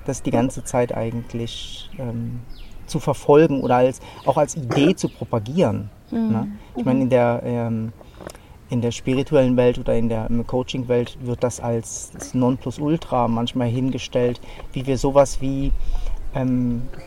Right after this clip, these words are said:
Speaker 1: abändern können oder transformieren können, wie wir die Wut aus unserem Leben schaffen können, wie wir Angst aus unserem Leben schaffen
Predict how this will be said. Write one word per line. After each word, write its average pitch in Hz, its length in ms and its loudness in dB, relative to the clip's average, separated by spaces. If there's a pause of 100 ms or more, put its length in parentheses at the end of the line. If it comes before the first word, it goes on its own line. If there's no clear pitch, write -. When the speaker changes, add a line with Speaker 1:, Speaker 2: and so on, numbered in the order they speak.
(460)
Speaker 1:
abändern 131 500 4
können 113 340 2
oder 120 180 -2
transformieren 135 720 2
können, 110 360 -2
wie 117 140 -4
wir 120 120 2
die 113 180 -4
Wut 151 200 0
aus 151 140 -2
unserem 127 340 4
Leben 151 320 6
schaffen 123 380 6
können, 113 340 4
wie 123 100 6
wir 113 140 4
Angst 202 360 6
aus - 140 0
unserem 120 340 0
Leben 110 260 -2
schaffen - 300 -4